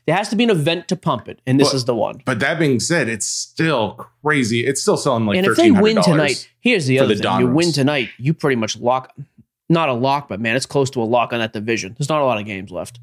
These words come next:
Speaker 1: So.
Speaker 2: Also, I don't know if you noticed this. His ba-, his Raw downtowns, those things are selling
Speaker 1: Thirty-five hundred or something?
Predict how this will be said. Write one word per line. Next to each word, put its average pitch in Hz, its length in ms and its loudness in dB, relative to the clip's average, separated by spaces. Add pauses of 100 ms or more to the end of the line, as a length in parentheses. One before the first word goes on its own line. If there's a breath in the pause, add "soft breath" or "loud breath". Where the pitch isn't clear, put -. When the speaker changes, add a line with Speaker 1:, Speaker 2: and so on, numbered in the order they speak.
Speaker 1:
So. 240 80 2
Speaker 2:
Also, 160 340 2
I - 100 0
don't 415 140 2
know 175 80 4
if 127 60 -4
you 120 100 0
noticed 120 380 0
this. 101 280 -6 (100)
His 240 460 0 (200)
ba-, 104 600 -2
his 135 160 2
Raw 131 720 0
downtowns, 131 1160 -2 (840)
those 220 280 0
things 226 300 4
are 185 60 0
selling 160 240 0
Speaker 1:
Thirty-five 165 280 2
hundred 151 300 2
or - 20 0
something? 190 320 -2